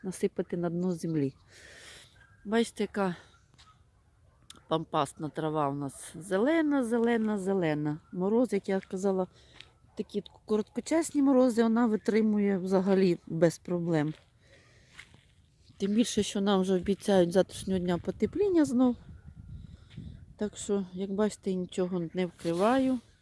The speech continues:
Як бачите, вона он гарна,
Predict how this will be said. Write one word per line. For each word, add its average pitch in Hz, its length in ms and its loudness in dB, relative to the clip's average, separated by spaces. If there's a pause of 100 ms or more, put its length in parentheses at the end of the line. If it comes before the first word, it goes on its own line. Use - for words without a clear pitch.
(600)
Як 185 140 -10
бачите, 214 400 -2
вона 185 340 -2
он 160 200 -4 (1600)
гарна, 180 580 -2